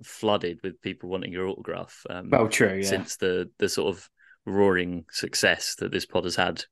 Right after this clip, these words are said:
Speaker 1: globally, but yeah, I, I don't know. I don't hate that idea. Maybe some, some Andy on the Beat style, like, vox pops around, uh, what people think of Harry Winks' performance,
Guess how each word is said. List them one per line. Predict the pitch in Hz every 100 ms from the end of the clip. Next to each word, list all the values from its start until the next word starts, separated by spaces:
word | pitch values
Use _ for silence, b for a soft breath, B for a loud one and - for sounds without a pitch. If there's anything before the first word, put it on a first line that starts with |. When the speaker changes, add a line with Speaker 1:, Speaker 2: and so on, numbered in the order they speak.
| -
Speaker 1:
globally, | 98 92 82 87 85 - B B B -
but | 98 95 - _ b b b _ _
yeah, | - 123 98
I, | 110 117 107
I | 131
don't | 151
know. | 170 -
I | -
don't | 131 135
hate | 139 160
that |
idea. | 92 90 95 90
Maybe | 117 123 123
some, | - 113 110 110
some | - 107 107 107 -
Andy | 123 123 123
on | 117
the | 107
Beat | 135 120 117 - -
style, | - - 117 110 107 104 104 - _ _ _ _ _
like, | 113 107 -
vox | 104 120 - -
pops | - 90 - - - _ _
around, | 104 104 104 101
uh, | 101 98 95 -
what | 113 -
people | 117 113 113
think | - 113 104 -
of | 104 98 - _ _ _ _ _ -
Harry | 107 107 127
Winks' | 156 196 - 98
performance, | - 104 107 98 92 95 -